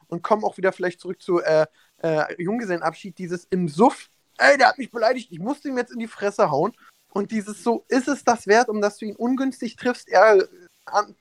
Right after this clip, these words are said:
tot ist und du dein Leben lang damit zu tun hast? Oder ist es vielleicht besser zu denken, „Ach komm“, ich frage mich immer, das ist auch das, was ich meinen Neffen mitgebe, jedes Mal,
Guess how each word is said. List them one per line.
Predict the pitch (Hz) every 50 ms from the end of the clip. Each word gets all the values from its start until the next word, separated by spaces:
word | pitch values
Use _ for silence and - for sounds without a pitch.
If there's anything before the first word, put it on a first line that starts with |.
| - - -
tot | - - 277 311 330 -
ist | 226 233 226 233
und | 226 208 202
du | 220
dein | 220 226 214 214
Leben | 208 208 220 233
lang | 226 214 214 226 220
damit | - 208 196 202 208 202 _ _
zu | _ - 185
tun | - - 220 226 226
hast? | 240 240 - _ _ _ _ _ _ _ _
Oder | - 185 190 214
ist | 214 208
es | 208
vielleicht | - - 220 208 202 -
besser | - 202 196 208 190 -
zu | - 185
denken, | 190 190 190 - 202 202 -
„Ach | 175 165 -
komm“, | - 208 185 180 - _ _ _ _ _ _ _ _ _ _ _ _ - - _ _ _ _ -
ich | - -
frage | - - 208 220 -
mich | 233 214
immer, | 202 185 175
das | 170 170
ist | 196 -
auch | 220 196
das, | - 233 226 -
was | 220 208
ich | 214 202
meinen | 202 196 202
Neffen | 202 214 220 - 226
mitgebe, | 185 170 - _ _ _ _ - 180 190 175 226
jedes | 208 185 214 233 220 214 -
Mal, | 214 196 208 -